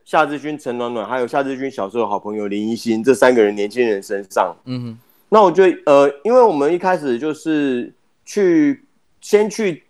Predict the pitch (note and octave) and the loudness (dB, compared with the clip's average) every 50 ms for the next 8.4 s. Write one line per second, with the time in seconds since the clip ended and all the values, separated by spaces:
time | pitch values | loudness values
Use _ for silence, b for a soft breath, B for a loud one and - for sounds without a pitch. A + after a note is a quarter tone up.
0 | _ - - A3+ G#3+ E3+ - G3 F#3 E3+ D#3 D#3 D3 - D3 B2 A#2+ A#2+ C#3+ C#3 | _ -10 -4 -2 -2 0 0 0 0 0 0 -2 0 2 2 2 2 2 -2 -4
1 | B2+ D3 D#3 C#3+ C3+ B2 A2 G#2+ G#2+ G#2+ A2 A#2 B2+ A#2+ B2 - B2+ A2 A#2+ C#3 | -2 -2 -2 0 0 0 0 0 0 -2 -2 -4 -6 -8 -4 0 2 6 6 6
2 | D#3+ F#3 F3 E3 D#3+ F3+ E3 C#3+ B2 C3+ C3 C#3 D3 C#3 D3 D3 D3 D3 C3+ D3+ | 8 6 6 6 6 4 4 4 2 0 0 0 -2 0 2 2 2 2 2 2
3 | D3+ D3 C#3+ C#3 C3 B2 - - _ _ _ _ - E3 D#3 C#3+ C#3 D3+ C#3+ - | 2 4 4 4 4 2 0 -4 _ _ _ _ 2 2 2 2 0 -4 -2 0
4 | D3 A#2+ A2 A2+ - - D#3+ E3 E3+ C3+ B2+ A2+ C#3 C3 B2+ B2+ B2+ A#2 - G2 | 0 0 0 -2 2 4 4 4 6 4 4 6 6 6 6 4 2 -2 -6 -6
5 | F#2+ G#2 G2+ G2+ F#2+ - A#2 A2 G#2 G2+ G#2+ G2+ A#2+ D#3+ E3+ E3 - C#3 C#3+ C#3 | -4 -4 -4 -4 -2 -2 -2 -2 -2 -2 -4 -2 0 0 -2 0 -2 -4 -2 0
6 | F3 D3+ C#3+ C3 - D3 D3 C3+ B2+ A#2+ A2 B2 A2 - - A#2 A2+ - b b | 0 0 0 0 0 0 0 2 0 -2 -2 -4 -10 -6 -4 -6 -6 -6 b b
7 | b b b b b - - C#3 D3 D3+ F#3 F#3+ D#3 A#2+ G#2+ - A#2 A#2+ A#2+ B2 | b b b b b -6 2 2 2 4 6 6 6 6 6 4 4 2 4 4
8 | B2 B2 - G#2 F2+ F2 D#2 C#2 | 2 4 4 2 2 0 -6 -12